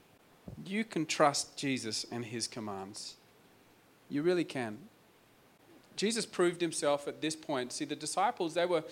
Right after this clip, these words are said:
they were okay, probably okay to take a command at that point because Jesus had risen again. It would have been completely different than what they were expecting, but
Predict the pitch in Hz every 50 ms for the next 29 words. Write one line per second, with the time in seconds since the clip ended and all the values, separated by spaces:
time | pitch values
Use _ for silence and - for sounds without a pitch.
0 | - - - - - - - - 160 175 214 226 214 202 190 185 151 - - -
1 | 165 180 180 - - 165 143 135 127 98 - - - - - - - - 214 240
2 | 247 196 170 180 165 156 156 156 - - 165 160 156 143 - 170 160 151 - -
3 | - - 135 127 127 127 135 135 131 131 - 135 135 135 - - 139 139 135 135
4 | 135 - - 143 127 - - 143 147 147 147 131 - 135 127 123 123 135 135 127
5 | 131 127 120 117 123 123 113 101 90 - - - - - - - - - - -
6 | - - - - - - - - - - - - 135 147 180 190 208 196 175 160
7 | 151 143 - - 175 190 175 170 151 165 - - 160 151 139 143 139 147 147 147
8 | 151 147 139 - - - - 151 - - 143 131 131 135 131 -